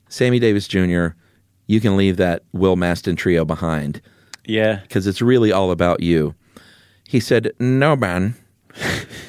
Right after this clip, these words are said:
Speaker 1: Sign us all up, babe. Three-way split."
Speaker 2: Yep.
Speaker 1: And that's what they did. They, he ensured contractually that they would get a three-way split that endured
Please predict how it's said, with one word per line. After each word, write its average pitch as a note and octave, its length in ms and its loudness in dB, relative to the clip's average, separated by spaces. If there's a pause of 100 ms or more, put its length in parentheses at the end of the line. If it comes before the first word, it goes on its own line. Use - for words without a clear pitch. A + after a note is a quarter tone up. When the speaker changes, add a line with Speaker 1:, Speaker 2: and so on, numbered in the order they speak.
(600)
Speaker 1:
Sign D3 440 0
us C#3 140 -2
all C3+ 200 4
up, C3+ 160 0
babe. F#2+ 280 0 (100)
Three-way B2+ 420 2
split." - 440 0 (520)
Speaker 2:
Yep. A#2+ 180 0 (140)
Speaker 1:
And G#2+ 140 2
that's C3 180 2
what F3 140 2
they D3+ 120 4
did. C3+ 320 4
They, G2+ 180 4 (140)
he G#2+ 300 4
ensured B2+ 500 2
contractually A#2+ 580 0
that F#2+ 120 0
they G2+ 100 2
would F#2+ 140 2
get F#2+ 120 2
a F2 60 0
three-way A2 420 2
split G2+ 480 -2 (480)
that G#2+ 140 2
endured A2+ 640 4